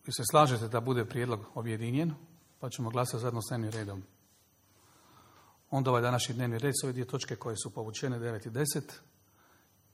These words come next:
i objedinjenom raspravom točaka šest i sedam daje na glasanje. Tko je za? Evo, prijedlog usvojen sa deset glasova.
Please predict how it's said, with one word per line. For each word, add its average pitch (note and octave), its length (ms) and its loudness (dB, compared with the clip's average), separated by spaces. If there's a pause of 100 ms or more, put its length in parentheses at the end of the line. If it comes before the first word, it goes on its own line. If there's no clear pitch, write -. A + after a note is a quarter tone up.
(440)
i C3+ 160 -2
objedinjenom A#2 340 -4
raspravom A#2+ 520 -2
točaka A2 520 -8 (120)
šest - 640 -6
i C3+ 180 -6
sedam C3+ 280 0
daje A#2 160 0
na A2 100 -2
glasanje. B2+ 460 -2
Tko A#2 200 -4
je A2 60 -2
za? C3+ 240 -2 (1700)
Evo, A#2 180 -2
prijedlog A2 320 -4
usvojen G#2+ 420 -4
sa G2 140 -4 (160)
deset G#2+ 460 -8
glasova. - 420 -10